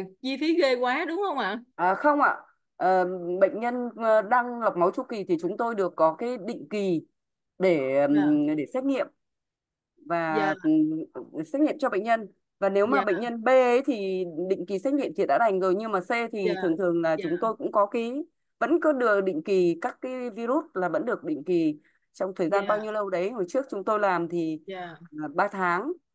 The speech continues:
Speaker 2: thì bệnh nhân được định kỳ một
Speaker 1: Dạ.
Speaker 2: lần. Thế và
Speaker 1: Dạ,
Speaker 2: cũng
Speaker 1: dạ.
Speaker 2: vì thế cho nên mình phát hiện những mắc mới.
Speaker 1: Dạ.
Speaker 2: Thế
Speaker 1: Dạ.
Speaker 2: và nếu mà phát hiện
Speaker 1: Dạ.
Speaker 2: mắc mới thì mình phải điều trị.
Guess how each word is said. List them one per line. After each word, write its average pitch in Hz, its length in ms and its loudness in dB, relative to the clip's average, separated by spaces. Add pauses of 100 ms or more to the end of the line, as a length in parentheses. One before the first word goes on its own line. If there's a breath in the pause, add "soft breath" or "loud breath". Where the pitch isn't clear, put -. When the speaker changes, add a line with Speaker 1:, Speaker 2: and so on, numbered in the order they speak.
(120)
Speaker 2:
thì 170 80 0
bệnh 156 160 -2
nhân 196 160 0
được 170 140 -2
định 139 200 -6
kỳ 156 100 2
một 147 140 -2
Speaker 1:
Dạ. 143 60 -4
Speaker 2:
lần. 139 180 -10 (640)
Thế 160 100 -4
và 190 240 2
Speaker 1:
Dạ, 170 60 -10
Speaker 2:
cũng 233 280 -2
Speaker 1:
dạ. 254 60 -8 (460)
Speaker 2:
vì 196 140 0
thế 180 200 2
cho 240 140 -4
nên 226 220 -4
mình 170 240 2
phát 269 80 -4
hiện 202 180 -2
những 170 160 0
mắc 240 100 -8
mới. 185 300 -4 (680)
Speaker 1:
Dạ. 180 420 -8 (440)
Speaker 2:
Thế 175 100 -2
Speaker 1:
Dạ. 185 60 0
Speaker 2:
và 156 880 -2
nếu 175 200 6
mà 294 120 4 (120)
phát 185 120 -4
hiện - 100 -2
Speaker 1:
Dạ. - 20 -2
Speaker 2:
mắc 226 100 -4
mới 202 240 0
thì 254 80 -2
mình 180 220 0
phải 165 80 -4
điều 147 200 -4
trị. 165 220 -4